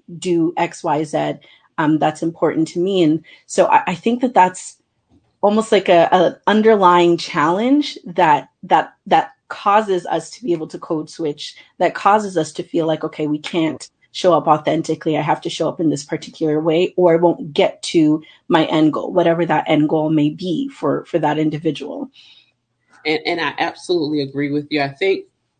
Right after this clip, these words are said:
Speaker 2: we are at a, a pivotal point right now in, in many ways,
Speaker 1: Mm-hmm.
Speaker 2: meaning we're in the midst of social justice and social change movement at, at a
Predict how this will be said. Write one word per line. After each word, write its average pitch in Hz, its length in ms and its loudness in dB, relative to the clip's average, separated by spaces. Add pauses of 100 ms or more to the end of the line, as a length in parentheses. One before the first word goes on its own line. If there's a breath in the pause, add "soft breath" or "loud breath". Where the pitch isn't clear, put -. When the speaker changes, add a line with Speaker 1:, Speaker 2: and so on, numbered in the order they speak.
(240)
Speaker 2:
we 180 180 0
are 165 60 0
at 147 260 -2
a, 135 180 -6 (120)
a 135 80 -6
pivotal 156 420 -4
point - 380 -6
right 123 260 -8
now 117 380 -12 (480)
in, 160 120 2
in 160 200 0
many 160 240 2
ways, 110 480 -4
Speaker 1:
Mm-hmm. 147 120 -12
Speaker 2:
meaning 151 520 0 (400)
we're 160 100 0
in 170 80 -2
the 156 60 0
midst 156 260 -2
of 143 80 -6
social 143 440 -8
justice 139 540 -8
and 135 140 -8
social 135 420 -8
change 127 480 -8
movement 131 480 -10 (120)
at, 123 260 -4
at 135 100 -4
a 123 200 -6